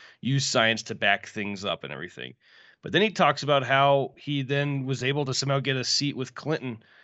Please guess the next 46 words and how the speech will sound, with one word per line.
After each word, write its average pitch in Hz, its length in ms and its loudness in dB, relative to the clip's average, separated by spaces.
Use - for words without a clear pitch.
and 120 160 -2
have 120 200 0
lunch 143 200 2
with 139 140 -4
him 127 160 -2
and 120 240 -4
talked 127 220 0
about, 127 160 -2
"We 131 80 0
need 135 80 2
to 127 80 -2
get 117 160 -6
science 127 340 0
back 120 360 -2
into 127 140 -4
the 113 120 -6
schools 156 480 2
and 120 100 -4
get 110 160 -4
people 120 260 -8
excited 143 300 2
about 135 120 0
it - 40 -4
'cause 113 140 -8
we're 123 60 -2
not 123 120 0
gonna 117 140 -4
have 113 120 -2
scientists, 123 640 0
you 120 80 -4
know, 113 120 -4
if, 104 100 -10
if 131 180 -8
we 117 80 -10
keep 120 200 -8
going 117 220 -4
the 110 80 -6
route 104 200 -4
that 104 120 -8
we're 95 100 -10
going." 139 360 0
So - 120 -12
that's 113 200 0
how 113 140 -2
the 95 100 -8
show 107 500 -2